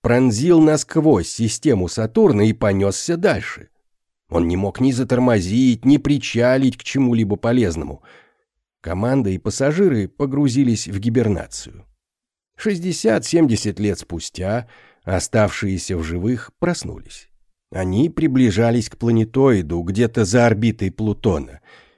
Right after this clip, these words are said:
и реактивной массы у них оставалось в самый раз, чтобы выровнять орбиты. Корабль вез строительное оборудование.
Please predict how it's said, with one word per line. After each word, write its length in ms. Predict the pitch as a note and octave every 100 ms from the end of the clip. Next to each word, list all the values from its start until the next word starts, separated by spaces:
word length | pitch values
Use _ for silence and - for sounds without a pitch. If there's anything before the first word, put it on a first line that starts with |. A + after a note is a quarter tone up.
| _ -
и 240 | G2 A2
реактивной 640 | G#2+ A#2 - C3 G2 G#2
массы 400 | G#2 B2+ A#2 -
у 100 | F#2
них 280 | F#2 E2 -
оставалось 720 | G#2 - C#3 C#3 B2 G#2 - -
в 80 |
самый 460 | - D3 D3+ F3 D#3+
раз, 280 | E3+ A#2+ -
чтобы 500 | - A2+ F#2+ G2+ -
выровнять 600 | A2 B2 D3 G#2 E2+ E2
орбиты. 560 | A2 G#2+ G#2+ - G2+ - _ _ _ _ _ _ _ _ _
Корабль 640 | E2 E2 E2 C3+ F3+ G#3+
вез 280 | C3 G2+ B2+
строительное 640 | - D3+ G#2+ A#2 A#2+ A2 G#2+
оборудование. 720 | B2 A#2+ E2+ - - -